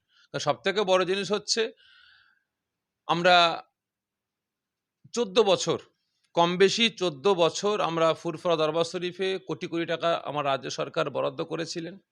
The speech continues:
কিন্তু সেভাবে হয়নি। আজকে আমরা সেখানে হাজির হয়েছি কারণ আমাদেরকে মুখ্যমন্ত্রীর কাছ থেকে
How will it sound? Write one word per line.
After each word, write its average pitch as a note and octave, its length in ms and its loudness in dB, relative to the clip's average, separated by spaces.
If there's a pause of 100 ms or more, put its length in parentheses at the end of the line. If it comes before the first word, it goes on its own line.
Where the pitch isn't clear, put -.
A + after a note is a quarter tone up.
(300)
কিন্তু D3+ 140 -8
সেভাবে D#3 400 -2
হয়নি। C3+ 380 -2 (400)
আজকে D3 260 -2
আমরা F3+ 600 4 (260)
সেখানে F3+ 520 -2 (420)
হাজির F#3 380 2
হয়েছি G3 340 2
কারণ E3 160 4
আমাদেরকে F#3+ 1000 2
মুখ্যমন্ত্রীর G#3+ 760 -2
কাছ F3 240 2
থেকে A#2+ 380 -6